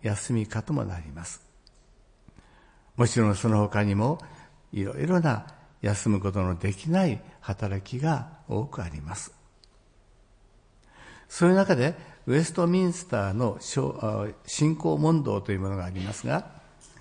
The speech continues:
まあ、これはプロテスタントの教会でよく用いられたりしますが、その信仰問答の中では、やむを得ない働き、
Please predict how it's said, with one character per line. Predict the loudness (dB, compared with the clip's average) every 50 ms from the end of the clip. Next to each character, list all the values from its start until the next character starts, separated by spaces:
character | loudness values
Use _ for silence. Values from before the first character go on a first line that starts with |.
| -20 -20 -20 -6 -2
ま | -2 0
あ、 | 2
こ | 2 2
れ | 4 4
は | 2
プ | 2 0 0
ロ | 0 0 0
テ | 0 -2 -2
ス | 0 -2
タ | -2 -2
ン | -2
ト | -4
の | -4
教 | -2 -2 -2 -2
会 | -2 -2 -2 -2
で | -2 -2 -2
よ | -2 -2
く | -2 -2 -2 -2 -4 -8 -12 -8 -6
用 | -6
い | -4 -4 -2
ら | -2 -2
れ | -2
た | -2 -4 -6
り | -6
し | -6 -4
ま | -4 -4 -4
す | -4 -4
が、 | -4 -4 -4 -6 -8 -14 -20 -20 -20 -20 -20 -20 -20 -20 -20 -20 _ _
そ | -4 2 4 4
の | 6 6 4 2
信 | 0 0 2 2 2 2
仰 | 2 2 4
問 | 4 4 4 4 2
答 | 2 0
の | 0
中 | 0 0 -2 -2 -4
で | -2 -2
は、 | -2 -2 -2 -4 -6 -12 -20 -20 -20 -20 _ -20 -20 -20 -20 -12 _
や | -2 0 2 4
む | 4 4 4 4 4
を | 4
得 | 4 4 2
な | 2 2 2 2
い | 2 2
働 | 0 -2 -2 -2 -2 -2 -2 -2 -2 -4 -4 -6
き、 | -10 -14 -16 -16